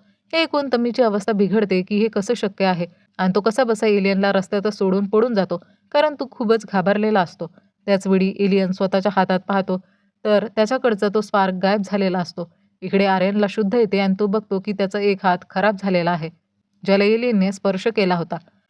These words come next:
मग त्याच्याकडे त्याचा माणूस येऊन सांगतो की आपल्या बेसमध्ये एलियन घुसला होता, त्यानेच तुझी ही अवस्था केली आहे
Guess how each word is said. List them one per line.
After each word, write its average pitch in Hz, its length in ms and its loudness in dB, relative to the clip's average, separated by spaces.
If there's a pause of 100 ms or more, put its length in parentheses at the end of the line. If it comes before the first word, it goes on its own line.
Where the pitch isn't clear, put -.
(240)
मग 226 240 2 (420)
त्याच्याकडे 269 480 4
त्याचा 214 260 0
माणूस 208 320 0
येऊन 208 160 2
सांगतो 190 420 0
की 202 180 -2 (340)
आपल्या 190 300 2
बेसमध्ये 202 460 2
एलियन 190 380 0
घुसला 180 340 -2
होता, 175 240 -2 (420)
त्यानेच 294 320 -2
तुझी 226 220 0
ही 233 160 0
अवस्था 190 320 0
केली 196 320 0
आहे 185 260 0